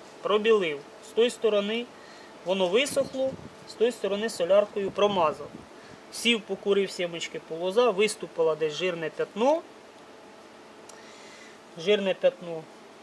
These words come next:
Опять малюєш риску, де воно виступило, береш щотку, зачищаєш, заварюєш.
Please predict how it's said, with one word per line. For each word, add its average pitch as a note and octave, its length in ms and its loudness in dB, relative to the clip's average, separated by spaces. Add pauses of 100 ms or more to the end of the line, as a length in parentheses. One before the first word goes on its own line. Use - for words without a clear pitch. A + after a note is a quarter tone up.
(260)
Опять G3 420 2
малюєш E3+ 480 -8
риску, C#4 400 -2
де A#3+ 180 4
воно A#3 240 -2
виступило, G#3+ 720 -6
береш F3 240 6
щотку, E4 500 -8
зачищаєш, A#3 920 -2 (1700)
заварюєш. E3 640 4